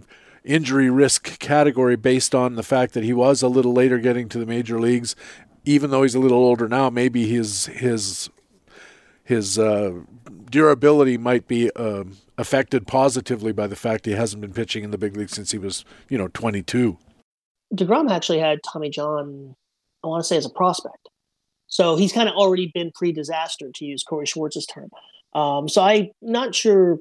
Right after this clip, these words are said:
Speaker 2: that DeGrom's, I mean, if it, his major league debut was delayed because of the injuries. So I'm not sure necessarily it makes him any safer. Um, I will say that once you've had Tommy John, that kinda takes,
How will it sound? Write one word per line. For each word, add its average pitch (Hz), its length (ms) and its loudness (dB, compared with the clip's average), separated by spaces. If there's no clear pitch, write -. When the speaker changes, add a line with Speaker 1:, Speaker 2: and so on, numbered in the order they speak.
Speaker 2:
that 160 120 -4
DeGrom's, 165 360 -4
I 202 300 -2
mean, 208 200 0
if 196 100 0
it, 202 140 -2
his 208 260 4
major 196 300 2
league 180 160 2
debut 175 400 -2
was 156 180 -6
delayed 156 640 -4
because 143 300 -12
of 131 60 -20
the 131 100 -18
injuries. - 480 -20
So - 100 -14
I'm 160 60 -6
not 165 100 -4
sure 165 160 0
necessarily 151 400 0
it 143 80 -6
makes 156 220 -4
him 156 60 -8
any 143 140 -6
safer. 165 460 -2
Um, 143 280 -2
I 180 100 2
will 190 120 4
say 185 140 0
that 165 180 -6
once 175 240 -6
you've 190 120 -2
had 160 180 -8
Tommy 147 240 -10
John, 190 420 0
that 151 120 -4
kinda 160 260 -2
takes, - 480 -2